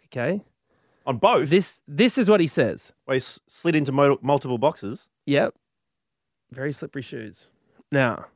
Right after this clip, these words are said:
Speaker 1: this is what he says. "Dear Matt, my name is Eves Schifferl. I'm head of delegation Switzerland for the Eurovision Song Contest.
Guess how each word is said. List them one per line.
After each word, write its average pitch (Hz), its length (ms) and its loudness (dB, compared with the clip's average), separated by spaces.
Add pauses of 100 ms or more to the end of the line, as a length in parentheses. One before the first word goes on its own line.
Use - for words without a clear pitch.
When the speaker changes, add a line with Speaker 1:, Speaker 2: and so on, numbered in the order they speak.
(360)
Speaker 1:
this 156 160 0
is 160 100 -2
what 156 100 6
he 139 60 2
says. - 340 -6 (1080)
"Dear 170 220 4
Matt, 143 360 0 (800)
my 131 140 2
name 117 220 0
is 139 140 -4 (120)
Eves 104 360 -10 (100)
Schifferl. - 480 -6 (1040)
I'm 139 240 2
head 190 240 2
of 190 140 -2
delegation 135 720 2
Switzerland 120 760 -8
for - 160 -8
the 123 260 -4
Eurovision 131 680 4
Song 170 420 2
Contest. - 840 -8